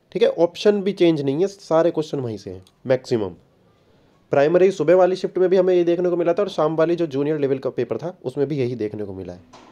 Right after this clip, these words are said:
दो हज़ार सत्रह वाला पेपर है, ठीक है? तो देखिए, "The monomer of natural rubber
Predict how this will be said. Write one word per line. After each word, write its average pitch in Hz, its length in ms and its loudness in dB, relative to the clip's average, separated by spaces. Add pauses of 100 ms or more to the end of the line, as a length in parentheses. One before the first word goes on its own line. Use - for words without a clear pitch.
(160)
दो 120 80 0
हज़ार 165 180 4
सत्रह 143 280 -2
वाला 135 200 0
पेपर 113 300 -6
है, 139 180 -12 (1700)
ठीक 180 120 0
है? 208 160 -4 (140)
तो 147 60 -4
देखिए, 160 420 0 (320)
"The 180 140 2 (120)
monomer 170 360 4 (160)
of 170 180 4 (440)
natural 165 540 2 (260)
rubber 139 280 2